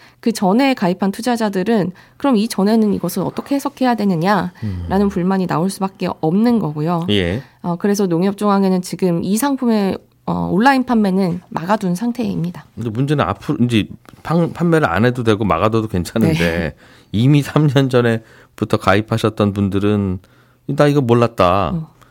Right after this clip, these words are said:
Speaker 2: 약관을 중간에 은행이 바꾼 걸로 봐서 처음 약관에 문제가 있었다는 걸 스스로 인정한 거 아닙니까?
Speaker 1: 네.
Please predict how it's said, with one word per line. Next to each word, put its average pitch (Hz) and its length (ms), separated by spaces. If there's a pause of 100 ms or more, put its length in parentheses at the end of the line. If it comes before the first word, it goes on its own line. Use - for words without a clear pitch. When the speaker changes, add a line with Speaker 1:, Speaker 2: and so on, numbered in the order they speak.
(160)
Speaker 2:
약관을 151 420
중간에 131 380
은행이 117 300
바꾼 - 340
걸로 120 220
봐서 98 520
처음 165 260
약관에 131 460
문제가 113 380
있었다는 120 420
걸 117 80
스스로 135 320
인정한 110 380
거 117 80
아닙니까? 92 800
Speaker 1:
네. 170 440